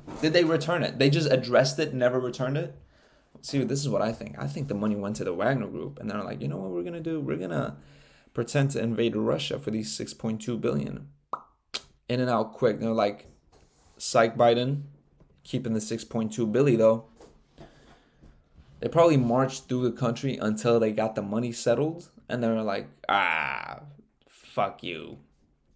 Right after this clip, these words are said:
Nah, I'm just fucking around. I'm just fucking around. We're not really taking Moscow. What do you think?" Happens. Happens.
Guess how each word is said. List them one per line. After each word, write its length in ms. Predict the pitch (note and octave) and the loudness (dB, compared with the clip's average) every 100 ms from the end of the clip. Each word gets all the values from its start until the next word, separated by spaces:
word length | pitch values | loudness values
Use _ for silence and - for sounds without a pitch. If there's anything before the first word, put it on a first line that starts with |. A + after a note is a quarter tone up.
| - | -6
Nah, 340 | G2+ F#2 E2 | -2 0 -2
I'm 100 | F2+ | -6
just 180 | G#2 G#2+ | -8 -8
fucking 240 | G2+ F2+ D2+ | -8 -10 -10
around. 380 | B1 G1+ A#1 - - - - - - - - - - - _ | -12 -14 -16 -20 -20 -20 -20 -20 -20 -20 -20 -20 -20 -20 _
I'm 220 | C3 C#3 | 4 4
just 240 | A2+ A2 - | 2 -4 -4
fucking 240 | G2+ F#2+ | -4 -4
around. 200 | F2+ F#2+ | -6 2
We're 180 | C#3 D3 | 6 6
not 240 | B2 G2+ | 6 4
really 200 | G#2+ G#2 | -2 -8
taking 320 | G#2+ G2+ G2+ | -8 -10 -10
Moscow. 680 | F#2 C#2+ - - E2+ C#2 D2 - | -10 -10 -10 -8 -6 -6 -10 -6
What 140 | A2 | -6
do 60 | F#2+ | -6
you 220 | E2 E2+ | -12 -14
think?" 460 | - F2 D2 - - - _ _ - - - _ _ _ _ _ _ _ _ _ _ - _ _ - - - _ - _ - - _ - - _ _ _ - - _ _ _ _ _ | -8 -6 -6 -10 -18 -20 _ _ -20 -20 -20 _ _ _ _ _ _ _ _ _ _ -20 _ _ -20 -18 -18 _ -20 _ -20 -20 _ -20 -20 _ _ _ -20 -20 _ _ _ _ _
Happens. 520 | C3 B2+ - - - _ _ _ _ _ - - - _ _ _ - - - - - _ - _ _ _ | -6 -6 -8 -18 -20 _ _ _ _ _ -20 -20 -20 _ _ _ -18 -14 -14 -16 -20 _ -20 _ _ _
Happens. 580 | - A#2 A2+ F#2 - - | -10 -10 -10 -12 -12 -12